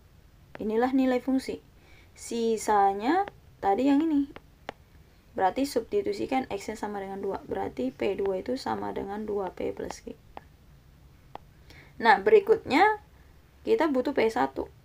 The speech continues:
Karena di sini X-nya sama dengan satu, berarti P satu itu sama dengan, ganti lagi X-nya sama dengan satu ke sini.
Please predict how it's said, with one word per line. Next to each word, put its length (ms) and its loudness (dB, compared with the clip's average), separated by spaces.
Karena 320 -4
di 80 -2
sini 400 -8
X-nya 320 -8
sama 240 -8
dengan 160 -10
satu, 320 -6
berarti 400 -4
P 240 -4
satu 480 -8
itu 640 -8
sama 480 -8
dengan, 480 -6
ganti 320 -8
lagi 400 -4
X-nya 400 -10
sama 240 -8
dengan 160 -10
satu 320 -8
ke 80 -12
sini. 160 -14